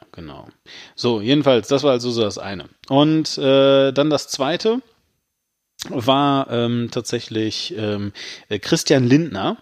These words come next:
der, und das habe ich heute erst realisiert, äh, total lustig,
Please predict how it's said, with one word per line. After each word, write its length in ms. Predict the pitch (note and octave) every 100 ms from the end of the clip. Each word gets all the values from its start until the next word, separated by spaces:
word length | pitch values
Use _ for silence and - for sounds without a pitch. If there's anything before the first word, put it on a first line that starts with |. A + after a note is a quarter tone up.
| -
der, 280 | A2+ D3+ -
und 120 | A#2
das 160 | C3+ -
habe 160 | G3
ich 120 | D#3+ -
heute 220 | G#3 -
erst 480 | C#3 D3 - - C#3+
realisiert, 760 | C3+ D3+ B2 B2 E3+ - -
äh, 120 | -
total 380 | - - - E3
lustig, 460 | D3+ E3 - G#2